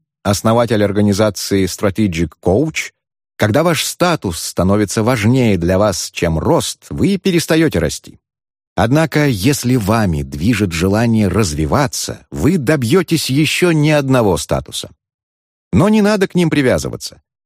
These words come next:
и тогда вы сможете сломать свой прошлый статус, чтобы получить новый.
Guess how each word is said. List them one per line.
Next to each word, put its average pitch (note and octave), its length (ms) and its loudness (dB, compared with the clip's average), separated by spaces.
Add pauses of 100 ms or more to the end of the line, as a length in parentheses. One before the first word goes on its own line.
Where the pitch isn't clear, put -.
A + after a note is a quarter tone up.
и G2+ 120 2
тогда G#2+ 320 2
вы B2 80 0
сможете B2+ 480 0
сломать E3 560 0
свой F#2 280 -2
прошлый - 520 -2
статус, E3 480 -2
чтобы D#3+ 360 -2
получить C3 540 -2
новый. D2 500 -2